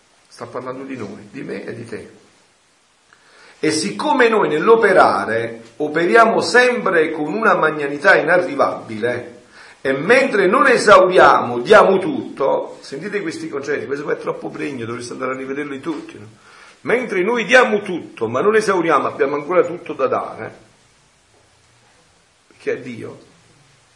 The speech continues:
Secondo voi, no? Io sento a volte dire concetti che proprio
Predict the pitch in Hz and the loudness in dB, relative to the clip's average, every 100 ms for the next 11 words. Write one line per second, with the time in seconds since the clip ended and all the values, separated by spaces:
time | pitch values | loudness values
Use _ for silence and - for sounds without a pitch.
0 | _ _ _ _ - 139 160 202 185 151 | _ _ _ _ -10 -8 -6 -6 -4 -4
1 | 113 98 127 135 95 - - _ 165 156 | -4 -6 -6 -6 -8 -16 -20 _ -8 -6
2 | 160 131 135 147 143 127 120 104 98 - | -4 -2 0 0 -2 -10 -8 -8 -10 -14
3 | - 113 107 139 135 - 110 107 107 - | -14 -14 -6 -6 -6 -10 -14 -12 -12 -10
4 | 127 113 | -8 -8